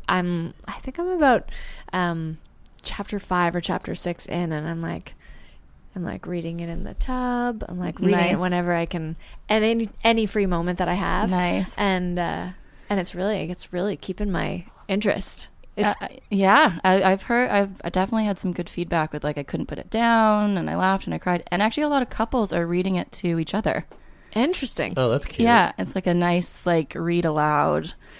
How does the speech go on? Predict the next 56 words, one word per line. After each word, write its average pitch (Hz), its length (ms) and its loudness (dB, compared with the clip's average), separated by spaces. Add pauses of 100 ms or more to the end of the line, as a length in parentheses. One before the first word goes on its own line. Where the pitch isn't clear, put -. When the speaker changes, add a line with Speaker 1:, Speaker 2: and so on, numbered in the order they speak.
(160)
Speaker 3:
We 151 120 2
used 220 200 2
to 127 60 -2
do 101 180 -4
that. 80 220 -8 (220)
Speaker 1:
It's - 180 4
funny 285 280 2
because, 220 440 2
yeah, 277 280 -2
it 226 40 -4
was, 247 160 -2
Speaker 3:
With, 175 240 2
Speaker 1:
that - 0 -
was 131 40 2
a 127 60 6
nice 123 200 4
Speaker 3:
um, 123 280 2
Speaker 1:
time. - 20 -10 (520)
Speaker 3:
uh, 123 640 2 (840)
Pride 139 220 2
and 139 100 2
Speaker 1:
Doctor 175 280 4
Speaker 3:
Prejudice. 220 540 -2
Speaker 1:
Seuss. - 180 4
Speaker 3:
No, 135 300 8
Speaker 1:
<laughs> 220 240 6
Speaker 3:
yeah, - 260 6 (340)
no. 165 360 2 (680)
No, 339 140 6
we 285 60 8
used 277 160 4
to 277 60 2
do 277 60 4
it 269 40 8
with 208 140 4
Pride 214 220 6
and 208 100 2
Prejudice. 180 560 4 (120)
You 156 140 2
Speaker 1:
That's 208 60 6
Speaker 3:
would 214 100 8
Speaker 1:
right. 185 80 6
Speaker 3:
read 180 200 8
Pri-, 135 240 0
a, 135 60 0 (160)
a 135 40 -2
chapter 135 360 0
of 123 80 0
Pride 127 240 2
and 120 80 0
Prejudice 127 640 -2 (200)
to 120 100 -4
me, 101 340 0
Speaker 1:
Mm-hmm. 185 340 0 (180)
Speaker 3:
and 135 120 4
then 131 140 4